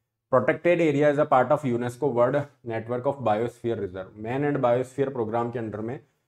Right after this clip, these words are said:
कुछ जो, अ, इंडिया के जो एरियाज हैं, है ना, उनको बायोस्फीयर रिजर्व के अंदर ऐड किया गया है। तो इंडिया के अंदर कितने बायोस्फीयर रिजर्व हैं और वो आपको करना है, ये आज आपका होमवर्क हो गया।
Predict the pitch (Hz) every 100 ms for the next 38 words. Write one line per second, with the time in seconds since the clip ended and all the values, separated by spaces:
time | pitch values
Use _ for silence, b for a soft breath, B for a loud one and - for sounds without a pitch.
0 | _ - 165 170 151 147 147 - 123 123
1 | 120 120 123 127 135 135 127 117 113 117
2 | 123 117 120 127 - _ _ _ 143 135
3 | - b b - 127 127 156 139 123 139
4 | 135 147 123 117 117 113 127 127 123 127
5 | 123 117 120 120 110 107 110 127 _ _
6 | _ - - 117 135 139 135 135 135 120
7 | 147 156 135 131 131 - 143 120 110 117
8 | 117 127 123 113 113 123 113 - 113 104
9 | 95 104 117 117 113 - 110 104 98 104
10 | 98 95 _